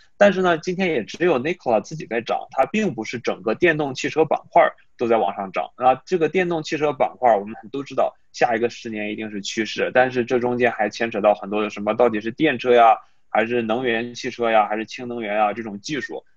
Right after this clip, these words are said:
呃，这方面呢，我不是特别的了解，但我知道 Win 他做行业研究做了很长时间，然后 Win 能不能帮我们分享一下，你觉得说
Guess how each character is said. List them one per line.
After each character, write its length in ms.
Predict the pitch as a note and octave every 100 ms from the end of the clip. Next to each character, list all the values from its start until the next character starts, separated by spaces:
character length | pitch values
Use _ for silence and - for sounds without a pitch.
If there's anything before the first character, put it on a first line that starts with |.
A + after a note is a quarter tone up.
| _
呃， 100 | G2+
这 140 | D3+
方 160 | C#3+ C3
面 120 | C3
呢， 120 | G#2+
我 180 | F#2 F#2
不 100 | -
是 120 | G2+
特 120 | - G#2
别 120 | G#2+
的 60 | F#2+
了 180 | E2+
解， 180 | G2+ F#2 F#2
但 120 | A2
我 80 | G2+
知 120 | G#2
道 160 | G#2
Win 320 | G#2+ C#3 A2+ -
他 180 | - G#2
做 200 | A2 G2+
行 180 | G2+
业 140 | G#2 G2+
研 180 | G2 G2
究 220 | G#2+ G#2
做 180 | G#2+ G2+
了 240 | F#2 D#2 - _
很 100 | - G2
长 140 | G#2
时 160 | G#2+ G2+
间， 280 | A2 A2 - _ _
然 120 | G2
后 240 | G#2 G#2
Win 240 | G#2+ B2 A2
能 140 | G#2
不 60 | A2+
能 180 | A2 G#2
帮 100 | A#2
我 60 |
们 180 | G#2+ G2+
分 140 | A2+ A2+
享 220 | A2+ F#2+
一 20 |
下， 140 | G2
你 140 | F#2+ F#2+
觉 120 | G2+
得 180 | A#2 A2
说 380 | - A2+ A2